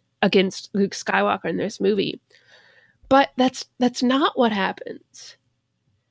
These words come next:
Is that he's, Yoda smacks him in the fucking face and is basically like, "Hey, dumbass, there's still stuff for you to do, and people can learn from failure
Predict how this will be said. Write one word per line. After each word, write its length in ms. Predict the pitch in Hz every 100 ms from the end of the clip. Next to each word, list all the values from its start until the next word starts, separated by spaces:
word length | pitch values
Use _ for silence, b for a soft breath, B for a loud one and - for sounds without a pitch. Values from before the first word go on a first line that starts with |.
| _ _ _
Is 420 | 285 285 285 262 - _ 233
that 180 | 277 - _
he's, 440 | 233 269 - - - _ _ _ _ _ _ _ -
Yoda 400 | 240 269 339 392 - -
smacks 540 | - - 233 254 - 302
him 80 |
in 60 | 294
the 60 | 262
fucking 360 | 233 220 214
face 540 | - 175 226 - - - _ _ _ _ _ _ _ _ _ -
and 320 | 233 247 240
is 140 | 254 220
basically 380 | 262 269 285
like, 100 | 247
"Hey, 240 | - 285 233
dumbass, 760 | 277 285 226 185 190 - - _ _ _ _ _ _ _ _ _ _ _ _ _ _ _ _ -
there's 220 | 240 240
still 220 | - 339
stuff 360 | - - 311 -
for 80 | 262
you 180 | 233
to 100 | 185
do, 480 | 170 247 247 185 185 - _ _ _ _ _ -
and 300 | 214 214 -
people 240 | 269 285
can 220 | 285 247 220
learn 300 | 220 226 233
from 180 | 226
failure 760 | 208 - 214 226 226 208 196